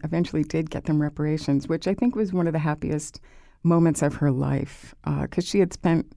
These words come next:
so much time with these women, and they, they had come to be like daughters to her. I mean, they called her their godmother, but I,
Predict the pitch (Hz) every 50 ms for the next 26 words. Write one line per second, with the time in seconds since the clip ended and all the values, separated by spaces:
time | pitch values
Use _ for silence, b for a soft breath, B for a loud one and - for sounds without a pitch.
0 | _ _ - - - - - 208 214 202 202 202 190 - - - 160 160 156 -
1 | - - - - 165 160 160 156 156 156 156 160 B B B B B B B B
2 | 175 196 196 185 196 180 180 - 165 170 165 160 160 160 160 156 156 151 151 -
3 | - - 202 202 - - - - 196 202 196 196 202 - - 226 233 269 277 -
4 | - 247 240 233 208 185 - - - - 143 143 160 196 214 190 151 - - -
5 | 151 - - 57 - - 156 - - - 180 185 180 175 170 - - - 185 196
6 | 196 196 - 185 170 151 147 147 143 143 147 156 151 147 151 139 139 139 131 -
7 | - - - - - 156 -